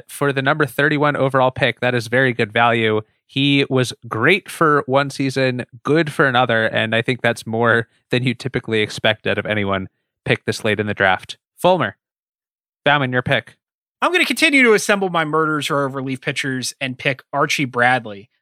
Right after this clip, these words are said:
Speaker 2: uh, who also was outstanding in twenty-seven. Uh, he's caught Phillies disease this season and has still been okay, uh, but he's been a,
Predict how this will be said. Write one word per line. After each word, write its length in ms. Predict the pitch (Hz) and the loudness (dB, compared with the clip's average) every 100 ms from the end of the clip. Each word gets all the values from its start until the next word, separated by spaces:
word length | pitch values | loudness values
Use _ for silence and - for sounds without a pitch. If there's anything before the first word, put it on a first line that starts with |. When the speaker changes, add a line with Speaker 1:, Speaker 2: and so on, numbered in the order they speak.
| - | -14
Speaker 2:
uh, 280 | 127 113 110 | -8 -6 -6
who 180 | 127 139 | -6 0
also 640 | 160 175 170 131 120 113 | 2 2 2 0 -2 -6
was 480 | 127 127 117 113 - 135 | -8 -6 -4 -6 -8 -6
outstanding 520 | 131 - 139 123 120 | -6 -4 -2 -2 -4
in 80 | 117 | -8
twenty-seven. 760 | - 127 120 - 123 120 117 - _ - | -8 -8 -6 -4 -4 -4 -6 -10 _ -8
Uh, 340 | 127 123 120 - | -2 0 -2 -4
he's 560 | 135 139 135 123 - - _ _ _ _ - | -4 -2 -2 -2 -6 -8 _ _ _ _ -12
caught 380 | - 196 180 - _ _ | 2 4 4 -2 _ _
Phillies 580 | - - 247 208 156 - | -16 -8 -4 -4 -6 -8
disease 580 | 143 120 123 127 120 - | -8 -8 -6 -6 -6 -4
this 140 | 147 | -6
season 480 | - 127 120 135 139 | -4 -6 -6 -6 -6
and 120 | 135 | -4
has 100 | 131 | -4
still 220 | - 147 | 0 0
been 180 | 135 127 | 0 0
okay, 500 | 120 113 127 113 110 - - _ | -2 0 -2 -2 -4 -10 -20 _
uh, 220 | 127 117 | -6 -4
but 240 | 117 131 123 | -4 -6 -4
he's 180 | 143 139 | -4 -4
been 160 | 143 | -2
a, 100 | 131 | -2